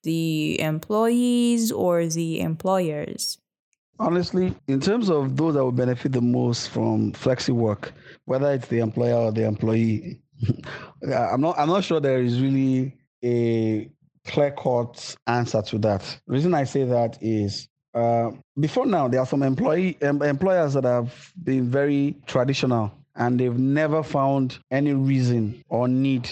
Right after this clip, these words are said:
Speaker 2: for businesses to actually allow for people to work remotely. And so for those ones, they struggle with that because people have not been, um, equipped with the tools that can support them to work remotely.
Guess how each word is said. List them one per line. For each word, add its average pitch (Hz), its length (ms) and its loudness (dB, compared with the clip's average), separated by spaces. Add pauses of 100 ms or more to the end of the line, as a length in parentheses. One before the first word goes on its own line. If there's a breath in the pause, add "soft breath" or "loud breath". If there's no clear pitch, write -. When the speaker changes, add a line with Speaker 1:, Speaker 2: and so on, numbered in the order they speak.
Speaker 2:
for 117 320 -2
businesses 135 640 0
to 120 180 0
actually 123 400 0
allow 117 440 2
for - 160 -4
people 127 260 0
to - 120 -2
work 117 340 0
remotely. 110 480 0 (200)
And 120 160 2
so 165 120 0
for 135 140 -2
those 156 240 0
ones, 135 600 0
they 139 200 0
struggle 170 340 2
with 143 160 2
that 135 180 2
because 123 760 0 (120)
people 156 260 0
have 127 160 2
not 135 380 -2 (100)
been, 123 480 2 (180)
um, 117 480 0 (120)
equipped 135 520 -2
with 123 460 -2
the 117 120 0
tools 139 360 0
that 117 140 0
can 117 140 0
support 127 720 -2 (160)
them 127 160 0
to 123 100 -4
work 120 320 0
remotely. 120 680 0